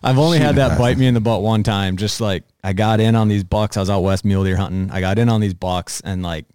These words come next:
Speaker 1: I could only get, like, a hundred and forty yards from where they're bedded.
Speaker 2: Mm-hmm.
Speaker 1: But just the way that the wind direction was, the way the land, like, laid out, it was like,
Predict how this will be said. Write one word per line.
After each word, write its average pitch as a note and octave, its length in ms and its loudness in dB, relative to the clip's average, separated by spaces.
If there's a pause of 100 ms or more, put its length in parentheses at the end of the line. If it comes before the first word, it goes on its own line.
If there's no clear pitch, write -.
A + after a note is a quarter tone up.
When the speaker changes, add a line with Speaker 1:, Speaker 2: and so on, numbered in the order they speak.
(140)
Speaker 1:
I G2 80 -8
could G#2+ 140 -4
only A2+ 220 0
get, F#2 240 -6
like, D#2+ 200 -8 (180)
a - 40 -16
hundred G#2+ 280 -2
and F2 100 -8
forty F#2 240 -6
yards D#2+ 240 -8
from F#2 100 -10
where D#2+ 140 -10
they're C#2 140 -12
bedded. G#1+ 420 -16 (100)
Speaker 2:
Mm-hmm. F2 320 0
Speaker 1:
But G2 100 -2
just F#2+ 240 -6
the F#2 80 -2
way A#2 200 2
that A#2 100 0
the G#2 80 -4
wind A2 180 0
direction G#2 440 -2
was, G2+ 240 -4
the F2 80 -8
way G2+ 180 -2
the G#2 140 -4
land, F#2 480 -4 (260)
like, D2 260 -12
laid G2 360 -2
out, F2 300 -4
it F#2+ 80 -6
was F2+ 160 -6
like, E2 200 -6